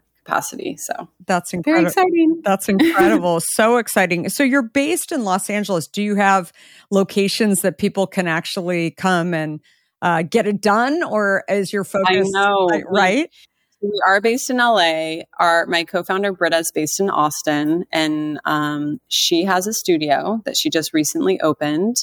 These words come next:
Speaker 1: um, that you can get a wildling facial and do the full treatment.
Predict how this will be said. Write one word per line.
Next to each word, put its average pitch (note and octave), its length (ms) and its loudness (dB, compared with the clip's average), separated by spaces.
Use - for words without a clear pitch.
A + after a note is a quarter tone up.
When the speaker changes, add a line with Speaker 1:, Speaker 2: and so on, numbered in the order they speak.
Speaker 1:
um, D#3+ 440 2
that D#3+ 160 -2
you D#3+ 140 0
can E3+ 160 0
get D#3 140 2
a D#3 60 0
wildling D3+ 440 0
facial D3+ 680 0
and D#3 220 -2
do D3+ 100 -6
the C#3+ 80 -6
full D3 320 -2
treatment. D3+ 640 -2